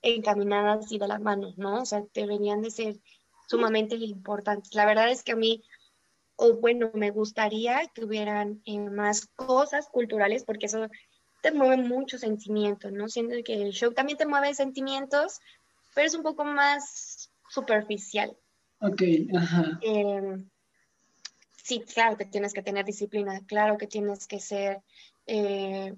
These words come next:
Speaker 1: muy buena. No solamente es en la, en la danza o en la, en, en el teatro, lo que te vayas, lo que vayas a hacer, es también físico. Son muy superficiales las personas que, que lo,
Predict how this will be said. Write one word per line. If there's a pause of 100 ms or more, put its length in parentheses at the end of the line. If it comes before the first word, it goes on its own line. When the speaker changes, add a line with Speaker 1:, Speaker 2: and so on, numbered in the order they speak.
Speaker 1:
muy
buena.
No
solamente (600)
es (260)
en
la,
en
la
danza
o
en
la,
en,
en
el
teatro,
lo
que
te
vayas,
lo
que
vayas
a
hacer, (500)
es
también
físico.
Son
muy (460)
superficiales
las
personas
que, (760)
que
lo,